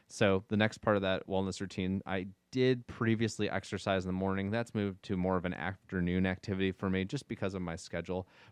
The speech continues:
But I also really do cherish, like, my time to have a,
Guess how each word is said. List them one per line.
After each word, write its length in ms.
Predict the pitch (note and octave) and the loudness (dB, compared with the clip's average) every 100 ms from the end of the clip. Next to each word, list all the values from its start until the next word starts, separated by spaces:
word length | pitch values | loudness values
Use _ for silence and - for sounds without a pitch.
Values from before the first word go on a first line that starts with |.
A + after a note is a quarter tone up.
| - | 2
But 160 | G2 | 2
I 160 | F2 G2 | 4 6
also 500 | F#2+ F#2+ G2 F2+ F2 - F#2+ | 4 4 2 2 2 -6 -4
really 320 | F#2+ G2 F#2+ | 0 2 2
do 260 | F#2+ F#2 F#2 | 0 -2 -4
cherish, 500 | - F#2 F2 F2+ - | -2 -2 0 -2 -4
like, 180 | E2+ E2 _ - - | -6 -6 _ -8 -2
my 120 | F#2+ | -2
time 360 | - F#2 F#2 | 0 0 0
to 120 | F#2+ F2+ | -2 -4
have 360 | F#2 F2+ F2+ | 0 0 2
a, 100 | F2+ | -2